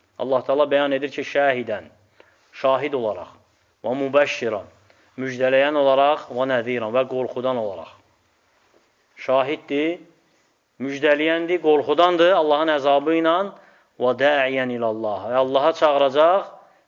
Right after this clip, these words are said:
biizni, Allahın izni ilə. Allaha çağıracaq Allahın izni ilə, və siracən munira, nur saçan çıraq kimi. Ona görə Peyğəmbər sallallahu əleyhi və səlləm nur saçan çıraq kimi gəlib. Nurdur,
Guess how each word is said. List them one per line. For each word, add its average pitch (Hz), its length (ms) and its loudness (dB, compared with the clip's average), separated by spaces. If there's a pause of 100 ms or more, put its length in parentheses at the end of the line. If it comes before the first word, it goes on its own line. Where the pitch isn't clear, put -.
(100)
biizni, 123 420 -6
Allahın 135 400 0
izni 127 280 -8
ilə. 95 140 -12 (840)
Allaha 147 240 2
çağıracaq 160 480 2
Allahın 165 400 2
izni 165 240 -4
ilə, 180 140 0 (480)
və 143 160 0
siracən 160 540 0
munira, 117 600 -6 (400)
nur 160 280 -4
saçan 160 440 -6
çıraq 139 400 -4
kimi. 90 220 -20 (760)
Ona 135 140 -8
görə 135 200 -2
Peyğəmbər 139 360 -2
sallallahu 123 240 -4
əleyhi - 80 -16
və 160 60 -2
səlləm 160 400 -2 (720)
nur 165 200 0
saçan 151 460 -2 (160)
çıraq 135 360 -2
kimi 131 220 -8
gəlib. 101 280 -6 (1160)
Nurdur, 127 500 -2